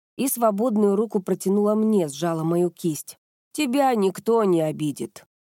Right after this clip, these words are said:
«Пусть она уберёт свои мерзкие пакли и перестанет нарушать наше личное пространство.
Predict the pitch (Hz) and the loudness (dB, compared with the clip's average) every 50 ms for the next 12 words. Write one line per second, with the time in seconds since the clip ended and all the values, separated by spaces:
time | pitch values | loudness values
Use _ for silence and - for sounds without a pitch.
0 | _ - 240 233 - - 240 226 226 226 226 220 208 262 277 247 220 170 - - | _ -4 -4 -4 -2 -2 0 0 2 0 0 0 2 0 2 2 0 -2 -2 -4
1 | - 185 185 190 190 202 196 196 190 - - - 202 180 - - 320 311 - 214 | -2 0 0 0 2 0 0 0 -2 -4 -4 -4 -4 -2 -2 -2 -2 -2 0 0
2 | 196 185 190 180 - 233 240 254 220 - - - 254 269 294 302 294 - - 226 | 0 0 0 -2 -2 -2 0 0 -2 -2 -4 -4 -4 -2 0 0 -2 0 0 0
3 | 214 226 214 - - 269 294 - - 226 233 220 - - 233 214 220 208 - - | 0 0 -2 -4 -4 -6 -6 -4 -2 -2 -2 -2 -2 -4 -4 -4 -4 -6 -6 -4
4 | 262 269 269 - 269 269 233 - - 240 202 175 165 - - 170 175 165 | -2 -2 -2 -2 -4 -4 -4 -4 -4 -2 -2 -2 -2 -4 -4 -6 -6 -6